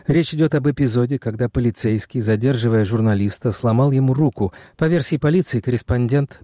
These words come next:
провоцировал конфликтную ситуацию на участке, а при задержании сопротивлялся. На видео задержания таких действий со стороны журналиста не видно. У Френкеля при себе была аккредитация Центральной избирательной комиссии,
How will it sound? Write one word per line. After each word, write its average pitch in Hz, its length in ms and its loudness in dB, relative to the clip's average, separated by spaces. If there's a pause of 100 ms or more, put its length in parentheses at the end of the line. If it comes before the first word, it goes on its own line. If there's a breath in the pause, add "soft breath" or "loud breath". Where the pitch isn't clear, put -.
провоцировал 127 800 0
конфликтную 127 640 -4
ситуацию 123 540 -4
на 101 80 -2
участке, 98 480 -4 (220 loud breath)
а - 120 -2
при - 140 0
задержании 123 920 0
сопротивлялся. 131 960 -2 (340 loud breath)
На 123 160 2
видео 117 260 0
задержания 117 540 0
таких 107 320 -4
действий 123 380 -2
со 135 120 -2
стороны 131 380 0
журналиста 117 580 0
не 117 180 2
видно. 98 360 0 (280 loud breath)
У 175 100 0
Френкеля 127 560 0
при 123 140 0
себе 117 300 -2
была 117 280 0
аккредитация 120 840 0
Центральной 113 640 -2
избирательной 110 480 -4
комиссии, 151 280 2